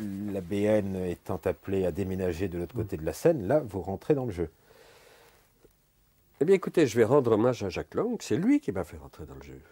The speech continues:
Speaker 2: Parce que Jacques Lang était, je ne suis pas toujours d'accord avec lui, Jacques Lang était irrité que Biasini devienne qui, c'est cette espèce de dictateur du béton qu'il a été, et Jacques Lang a souhaité que la B N intervienne. Il m'a souvent dit que ça aurait dû être moi qui aurait dû être le chef du projet. Bon, il n'avait pas le pouvoir d'y parvenir,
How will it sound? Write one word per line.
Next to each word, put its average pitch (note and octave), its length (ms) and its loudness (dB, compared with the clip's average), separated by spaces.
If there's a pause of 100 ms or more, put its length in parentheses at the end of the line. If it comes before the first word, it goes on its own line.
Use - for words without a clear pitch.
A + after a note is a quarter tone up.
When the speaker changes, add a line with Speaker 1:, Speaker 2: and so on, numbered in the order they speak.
(840)
Speaker 2:
Parce - 160 -10
que G2+ 140 -4
Jacques F#2 220 -2
Lang F3+ 280 2
était, F2 600 -2
je D2+ 60 -8
ne C#2+ 40 -10
suis - 140 -20
pas D2+ 120 -10
toujours D#2 200 -10
d'accord - 220 -12
avec - 160 -12
lui, A3+ 120 -2
Jacques A2+ 220 -4
Lang G2+ 160 4
était E2 260 -4
irrité A#2 640 -2 (580)
que G2 120 -12
Biasini F#2+ 520 -10
devienne F#2 480 -12
qui, F2 160 -20 (240)
c'est E2 220 -20
cette - 240 -20
espèce F2 320 -14
de D#2+ 100 -16
dictateur E2 480 -4
du D#2+ 100 -8
béton E2 440 -6 (480)
qu'il - 180 -14
a C#2+ 60 -8
été, G#3+ 580 -4
et G#2+ 140 -2
Jacques - 260 -14
Lang D3+ 260 -2 (100)
a G2 120 -2
souhaité - 560 -4
que - 80 -2
la F2 200 0
B D2 100 -8
N F3+ 540 0 (140)
intervienne. A2+ 380 -2
Il C3 60 0
m'a F2+ 100 0
souvent D2 260 -4
dit B2 120 -2
que - 80 -8
ça - 100 -10
aurait D#2 140 -6
dû A#2 180 2
être G2+ 220 4
moi E2+ 260 -4
qui - 140 -14
aurait C#2+ 100 -8
dû C#2+ 140 -12
être - 160 -14
le - 40 -12
chef - 240 -14
du B2+ 80 -14
projet. - 320 -4
Bon, C3 140 -6
il C3+ 80 -8
n'avait B2 200 -12
pas - 120 -14
le - 60 -12
pouvoir D2 380 -12
d'y C2+ 120 -16
parvenir, - 560 -8